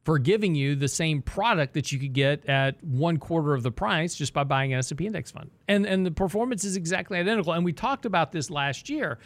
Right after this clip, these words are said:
We said, "Look, when people figure this out,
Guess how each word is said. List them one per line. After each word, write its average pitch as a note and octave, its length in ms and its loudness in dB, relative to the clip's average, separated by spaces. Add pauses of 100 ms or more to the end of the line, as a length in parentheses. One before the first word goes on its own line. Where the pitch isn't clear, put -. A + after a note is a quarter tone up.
(380)
We G3+ 80 0
said, G3+ 200 2
"Look, F3+ 200 -2
when F#3 160 2
people D4 260 2
figure A3 320 2
this E3+ 220 2
out, E3+ 500 2